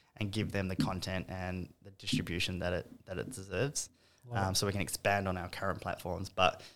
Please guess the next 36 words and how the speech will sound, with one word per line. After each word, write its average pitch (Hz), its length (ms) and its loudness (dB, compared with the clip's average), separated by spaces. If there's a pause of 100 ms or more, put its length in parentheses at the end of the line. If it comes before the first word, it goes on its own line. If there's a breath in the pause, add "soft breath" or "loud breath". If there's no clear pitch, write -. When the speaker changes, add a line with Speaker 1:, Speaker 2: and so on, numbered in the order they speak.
(480 loud breath)
Speaker 1:
I 107 40 -6
guess 104 240 4
the, 95 360 6
the 101 60 0
exciting 101 400 6
thing 95 140 -4
is, 92 160 -2
is 92 120 -4
moving 95 280 0
into 92 200 0
the, 85 220 -2 (100)
into - 260 -16
the - 160 -20
Sydney, - 420 -8
into, 95 220 -4 (260)
and 92 160 -2
Melbourne 95 400 -2 (240)
as 95 140 -4
a, - 140 -4
as 95 140 -2
a 90 60 0
high 92 160 0
priority, 90 500 0 (560 loud breath)
and, 92 280 -4
and 95 120 -2
acquiring 92 480 2
assets 95 400 0
in 95 80 -6
there 92 160 -4
to, 92 280 -2
I - 180 -8
guess, - 160 -6
expand 92 520 -6 (200)
aggressively. 107 460 0
Speaker 2:
Yeah, 160 40 0 (220)
fantastic. 127 500 -4